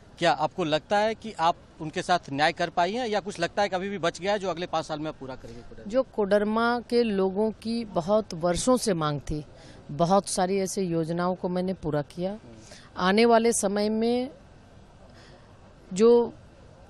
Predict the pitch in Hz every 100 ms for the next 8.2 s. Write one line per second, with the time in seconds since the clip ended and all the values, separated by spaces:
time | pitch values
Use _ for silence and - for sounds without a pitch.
0 | - 196 202 233 220 208 190 185 180 202
1 | 196 196 185 - - - 190 - 190 196
2 | 190 226 240 254 233 233 196 214 - 208
3 | 214 180 175 190 196 214 220 - - -
4 | 175 185 226 262 226 196 190 185 196 -
5 | 240 - 202 - 240 190 190 202 190 180
6 | 190 190 175 185 190 180 175 170 190 175
7 | 160 165 196 185 185 160 175 208 180 165
8 | 160 196